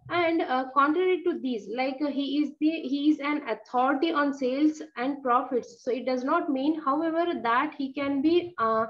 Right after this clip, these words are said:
from the departments and their, uh, functions. So in addition to the crucial task of the coordinating, uh, marketing with other company activities, he is to coordinate with the activities of his own, uh, sales organization within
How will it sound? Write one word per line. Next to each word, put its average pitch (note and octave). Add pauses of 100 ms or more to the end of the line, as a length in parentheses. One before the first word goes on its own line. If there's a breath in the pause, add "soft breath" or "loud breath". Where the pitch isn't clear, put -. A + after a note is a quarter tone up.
(840 loud breath)
from D4+
the F4+
departments C#4+
and C4+
their, D#4+
uh, A3+
functions. A3+
So E4+
in E4
addition D4+
to F4
the F4 (260)
crucial D4
task G#3 (2250)
of D4
the F4
coordinating, D4+
uh, C4
marketing B3+
with C#4+
other B3+
company C#4
activities, C4
he D4+
is -
to E4
coordinate C#4
with C4+
the D4+
activities C4+
of D4+
his C#4+
own, C#4+
uh, A#3+
sales C4
organization A#3
within C4+